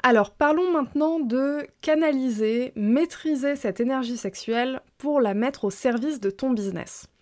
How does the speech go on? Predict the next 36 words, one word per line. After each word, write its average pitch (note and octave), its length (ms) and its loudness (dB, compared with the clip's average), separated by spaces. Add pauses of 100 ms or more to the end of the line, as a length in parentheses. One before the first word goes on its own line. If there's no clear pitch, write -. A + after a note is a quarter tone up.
(480)
Alors G3+ 240 2
là, C#4+ 220 6
ce - 140 -10
qui G3 200 -2
est F#3 100 -4
très G4 220 0
très C4+ 160 -2
drôle, G#3+ 440 2 (240)
et G3 240 4
la G3 120 4
psychologue D4 540 2
en G#3+ 100 2
parle C4 380 6
dans G3+ 100 0
l'interview G#3 440 -2
dont B3 120 -2
je - 80 -10
t'ai G3 120 -4
parlé A3 180 0
au C4 100 0
début G3+ 240 -4
de A3 80 -2
l'épisode, G3+ 600 0 (400)
euh, F3+ 100 -2
tu A#3 160 -6
peux D#4+ 80 -2
retrouver E4 300 -2
cette C4+ 200 0
interview A3+ 520 -4
dans A#3 120 2
le G3+ 80 0
podcast G#3+ 540 -2
Le G3 100 0
Business A#3 360 0
des G#3+ 100 0
Possibles, A3 500 -6